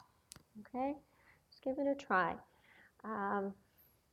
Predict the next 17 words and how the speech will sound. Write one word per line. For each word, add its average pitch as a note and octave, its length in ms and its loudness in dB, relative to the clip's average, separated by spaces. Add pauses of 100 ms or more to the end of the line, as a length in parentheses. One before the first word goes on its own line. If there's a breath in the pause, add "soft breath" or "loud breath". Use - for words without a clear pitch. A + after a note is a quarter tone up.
(920)
you'll A#3+ 180 10
want A#3 260 8
to - 120 2
lower G#3 320 10
your D#4+ 160 6
gaze G3+ 360 6
a G#3+ 60 4
little. B3+ 380 6
So A3+ 220 10
likely, B3+ 760 8
you'll C4 160 10
be B3 140 6
looking C#4+ 360 6
at B3+ 140 4
the A#3+ 60 8
person's B3+ 720 6
back, - 500 4